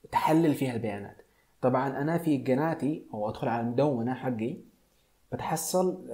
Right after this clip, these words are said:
شرح للريد لاين، سجلت شرح اثنين فيديو، آه، آه، شرحت فيها اداه الريد لاين، ارجع لهم.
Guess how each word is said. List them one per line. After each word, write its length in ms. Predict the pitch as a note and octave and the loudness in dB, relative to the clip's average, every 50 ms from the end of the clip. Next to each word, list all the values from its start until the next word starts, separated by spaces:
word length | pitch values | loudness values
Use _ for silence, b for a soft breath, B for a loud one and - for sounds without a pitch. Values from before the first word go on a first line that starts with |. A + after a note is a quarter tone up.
| A#2+ | -10
شرح 520 | A2 - - D3+ F3 F3+ F3+ - - - - | -8 -4 0 0 0 0 -2 -6 -8 -10 -10
للريد 480 | C3+ B2+ A#2+ B2+ A#2+ A#2 B2 A#2+ - | -8 -4 -2 -2 0 2 0 0 0
لاين، 340 | A2 G#2 G2+ G2+ F#2+ G2 G2 - _ _ _ _ _ | -2 -4 -4 -4 -6 -8 -12 -14 _ _ _ _ _
سجلت 420 | - - A#2 A#2 B2 A#2 G#2+ - | -6 -6 -6 -4 -4 -6 -6 -6
شرح 420 | - A#2 G#2+ G#2 - - - - _ _ - | -8 -8 -8 -8 -10 -14 -16 -20 _ _ -16
اثنين 340 | A2 A2+ A2 A#2+ A#2+ A2+ G#2+ | -14 -12 -8 -8 -6 -6 -6
فيديو، 300 | G2+ G2+ G2 - G2+ G2 - - _ _ _ _ _ _ _ _ _ _ - | -6 -8 -10 -10 -14 -14 -14 -16 _ _ _ _ _ _ _ _ _ _ -18
آه، 360 | G#2+ G#2 G2 G2+ G2+ G2+ G2+ - _ _ _ _ _ _ _ _ _ _ - | -16 -16 -16 -16 -16 -16 -16 -18 _ _ _ _ _ _ _ _ _ _ -18
آه، 800 | A2+ G#2+ G2+ G2+ G2+ A2 - - - - - - - - - - - - - - - - | -16 -16 -16 -16 -16 -16 -16 -16 -16 -18 -18 -18 -18 -18 -20 -20 -20 -20 -20 -20 -20 -14
شرحت 340 | - C#3 C#3 B2+ - - - | -4 -2 0 2 2 0 0
فيها 220 | B2 A#2 A#2 G#2 | -2 -4 -4 -4
اداه 280 | G#2+ A2 G#2+ - F#2 G#2+ | -4 -6 -8 -8 -10 -10
الريد 240 | A2 A2+ A2+ A2+ | -8 -8 -8 -8
لاين، 200 | A2 G#2 G2+ G2+ - - G#2+ A#2 - - | -8 -10 -12 -12 -12 -12 -12 -10 -4 -2
ارجع 260 | - B2+ A2 B2+ - | -2 0 0 -2 -4
لهم. 240 | G#2+ G2 - G2+ - | -6 -10 -10 -12 -14